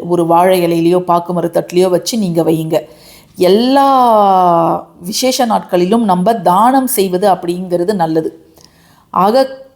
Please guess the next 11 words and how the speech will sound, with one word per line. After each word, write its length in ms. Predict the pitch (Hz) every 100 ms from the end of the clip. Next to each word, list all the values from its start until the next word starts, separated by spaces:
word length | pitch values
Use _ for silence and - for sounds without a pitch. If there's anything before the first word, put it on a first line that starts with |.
| -
காகத்திற்கு, 840 | 185 208 277 277 - 214 - 233 196
நம்முடைய 720 | 180 180 175 175 196 277 320 - _ _ 190
முன்னோர்களுக்கு 880 | 214 254 302 294 240 208 - 262 226
நம்முடைய 460 | 190 185 180 180
மரியாதையை 580 | 175 180 226 226 208 180
செலுத்தும் 460 | 175 175 170 175 165
விதமாக 680 | 165 180 175 170 190 196
நீங்க 340 | 170 175 170 226
பச்சரிசியை 880 | - 180 - 277 262 240 220 214 220
நாளைக்கு 420 | 180 170 - 160
சமைத்து 1000 | - - 151 165 202 208 - 220 254